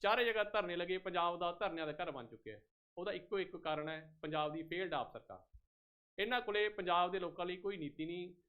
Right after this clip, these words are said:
ਸਿਰਫ ਫੋਕੀ ਵਾਹਵਾ ਖੱਟਣ ਲਈ ਪੋਸਟਰ ਲਗਾਏ ਜਾਂਦੇ ਆ, ਸਕੀਮਾਂ ਲਗਾਏ, ਅਹ, ਜਾਰੀ ਕੀਤੀਆਂ ਜਾਂਦੀਆਂ, ਜਿਨ੍ਹਾਂ ਦਾ ਪਤਾ ਨਹੀਂ ਫਾਇਦਾ ਹੁੰਦਾ ਕਿ ਨਹੀਂ ਹੁੰਦਾ, ਪਰੰਤੂ ਪੰਜਾਬ ਨੂੰ ਬਹੁਤ ਨੁਕਸਾਨ ਹੋ ਰਿਹਾ, ਖਾਸ ਕਰਕੇ ਵਿੱਤੀ ਨੁਕਸਾਨ ਹੋ ਰਿਹਾ ਹੈਗਾ।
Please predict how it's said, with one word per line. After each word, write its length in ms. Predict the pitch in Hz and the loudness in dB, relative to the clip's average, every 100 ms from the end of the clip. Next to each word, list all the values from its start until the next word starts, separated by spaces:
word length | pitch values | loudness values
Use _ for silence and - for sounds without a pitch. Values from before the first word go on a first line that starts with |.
| _ | _
ਸਿਰਫ 320 | - 240 269 - _ _ _ _ _ - | 2 4 4 -2 _ _ _ _ _ 0
ਫੋਕੀ 600 | 196 190 208 226 220 285 _ _ 175 | 2 2 0 0 0 -4 _ _ 6
ਵਾਹਵਾ 240 | 226 269 | 6 6
ਖੱਟਣ 320 | - 196 202 | 2 2 2
ਲਈ 240 | 202 202 208 | 2 0 -2
ਪੋਸਟਰ 480 | - 185 185 202 | -2 0 0 0
ਲਗਾਏ 260 | 202 196 196 | 0 2 2
ਜਾਂਦੇ 380 | 196 196 202 202 | 2 0 2 2
ਆ, 100 | 202 | 0
ਸਕੀਮਾਂ 640 | 196 175 170 196 202 202 | -2 -6 -2 0 0 0
ਲਗਾਏ, 400 | 196 190 190 196 | -2 0 0 0
ਅਹ, 520 | 190 196 190 190 185 170 | -6 -4 0 2 0 0
ਜਾਰੀ 220 | 180 190 | 2 2
ਕੀਤੀਆਂ 260 | 190 196 190 | 0 -2 0
ਜਾਂਦੀਆਂ, 420 | 190 185 190 190 - _ - | 0 0 -2 -4 -8 _ -4
ਜਿਨ੍ਹਾਂ 240 | 170 233 247 | 0 2 2
ਦਾ 80 | |
ਪਤਾ 200 | 233 214 | 2 0
ਨਹੀਂ 100 | 220 | -2
ਫਾਇਦਾ 260 | - 185 202 | 4 4 4
ਹੁੰਦਾ 220 | 185 175 | 2 -2
ਕਿ 80 | 190 | -2
ਨਹੀਂ 100 | 196 | -4
ਹੁੰਦਾ, 420 | 170 175 180 - _ | -2 0 0 -4 _
ਪਰੰਤੂ 220 | 185 190 | -4 -4
ਪੰਜਾਬ 340 | 196 175 160 160 | -4 2 2 2
ਨੂੰ 100 | 156 | -4
ਬਹੁਤ 160 | 165 | -6
ਨੁਕਸਾਨ 320 | 165 127 131 | -8 -10 -10
ਹੋ 140 | 113 113 | -10 -14
ਰਿਹਾ, 140 | 117 110 _ _ | -16 -18 _ _
ਖਾਸ 200 | 190 214 | 4 4
ਕਰਕੇ 240 | 220 220 220 | 2 0 0
ਵਿੱਤੀ 200 | 190 214 | -2 -6
ਨੁਕਸਾਨ 360 | 208 180 156 | -6 -4 -6
ਹੋ 140 | 113 113 | -6 -12
ਰਿਹਾ 120 | 117 | -14
ਹੈਗਾ। 120 | - | -16